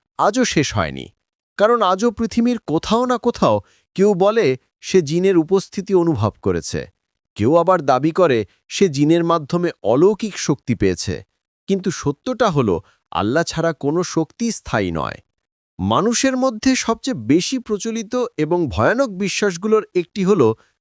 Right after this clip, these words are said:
জিনের আসর বা জিন চালান দেওয়া। আমাদের সমাজে প্রায়ই শোনা যায়, কেউ অসুস্থ, চিকিৎসায় কাজ হচ্ছে না, আচরণ পাল্টে গেছে, হঠাৎ চিৎকার করে, ভয় পায় বা ঘুমের মধ্যে অজানা ভাষায় কথা বলে,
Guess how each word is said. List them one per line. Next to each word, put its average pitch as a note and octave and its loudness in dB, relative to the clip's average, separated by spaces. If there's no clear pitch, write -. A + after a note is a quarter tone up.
জিনের F3+ 0
আসর F3+ 2
বা G#3+ 2
জিন G3+ 0
চালান B2+ 2
দেওয়া। D#2+ 0
আমাদের A#3 2
সমাজে A#3+ -2
প্রায়ই A#3+ 0
শোনা A3 0
যায়, E2+ 0
কেউ G3+ 6
অসুস্থ, D#3+ 0
চিকিৎসায় F#3 -2
কাজ C#3 2
হচ্ছে C#3+ 0
না, C3 2
আচরণ G#3+ 2
পাল্টে D#3 2
গেছে, B2+ 0
হঠাৎ E3+ 0
চিৎকার C#3+ 0
করে, A#2 2
ভয় A#2+ 2
পায় A2+ 2
বা B2 2
ঘুমের D#3+ 2
মধ্যে F3 2
অজানা F3 2
ভাষায় E3+ -2
কথা C3 0
বলে, G2+ 2